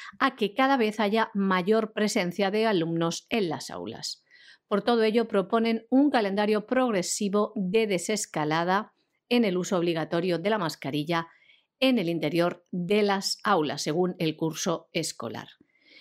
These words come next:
Y estos pediatras reconocen que los niños son menos vulnerables a la enfermedad grave por covid, pero aún así, algunos siguen recomendando la vacunación con niños,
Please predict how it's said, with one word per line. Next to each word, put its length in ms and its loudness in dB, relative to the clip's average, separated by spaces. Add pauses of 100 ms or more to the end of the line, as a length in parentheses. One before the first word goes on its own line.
(120)
Y 80 0
estos 260 -4
pediatras 720 0
reconocen 800 0
que 80 -4
los 220 -6
niños 500 0
son 420 2
menos 300 0
vulnerables 600 -2
a 40 -6
la 80 -4
enfermedad 500 -4
grave 380 -6
por 260 -6
covid, 360 -2 (340)
pero 340 -2
aún 240 -4
así, 440 -2 (280)
algunos 480 -2
siguen 340 -2
recomendando 840 -2
la 240 -2
vacunación 840 -6 (300)
con 300 -2
niños, 580 0